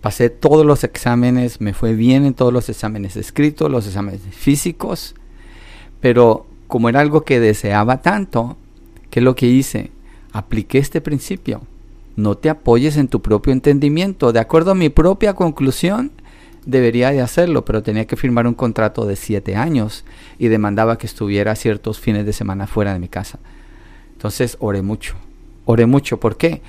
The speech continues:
Porque tiene que ver con qué, tiene que ver con la, con la voluntad soberana de Dios. Es decir, yo no sabía con exactitud si la voluntad de Dios era que yo lo hiciera o no. Yo sabía que lo quería hacer,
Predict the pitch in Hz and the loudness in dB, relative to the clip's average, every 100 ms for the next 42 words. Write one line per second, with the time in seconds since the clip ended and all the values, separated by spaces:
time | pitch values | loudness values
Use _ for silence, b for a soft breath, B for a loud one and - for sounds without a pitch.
0 | B B - 127 120 110 - 123 135 139 | B B -2 -2 0 -4 -2 0 2 0
1 | 151 139 139 139 143 - 127 113 143 139 | 0 0 2 0 -4 -4 -4 -2 -4 -6
2 | - - B B B - 123 127 143 135 | -8 -20 B B B -2 0 0 0 2
3 | 131 131 - b b b - 127 120 113 | 2 0 -6 b b b 0 2 2 -2
4 | - - - - 120 117 113 104 107 113 | -8 -20 -6 0 2 2 2 0 2 2
5 | 110 104 92 - 127 139 - - b b | 2 0 -2 -2 0 -2 -6 -20 b b
6 | b - - 135 127 113 101 101 107 110 | b -8 -2 0 0 -2 -2 -2 -2 -2
7 | 113 117 127 165 135 - 110 139 - 160 | 2 2 4 4 2 -2 0 0 2 2
8 | 127 113 139 147 - 156 127 139 208 139 | 4 2 0 -2 -4 -6 -4 -6 -8 -8
9 | - 110 101 - 107 - 101 - 98 92 | -8 -8 -8 -10 -14 -12 -16 -10 -10 -10
10 | - B B B - 123 117 107 110 104 | -14 B B B -4 -2 0 0 -2 -4
11 | - 113 127 151 147 120 117 123 - - | -4 -4 -2 -2 0 2 0 -2 -10 -14
12 | - 107 107 - 104 101 104 104 - 113 | -4 -2 -2 -2 0 2 4 2 0 -4
13 | 101 92 90 - 90 139 110 104 - 196 | -4 -4 -6 -4 0 0 0 -2 0 0
14 | 196 185 - 123 - 104 95 90 - 160 | 2 0 2 0 0 -2 -2 -4 -2 -2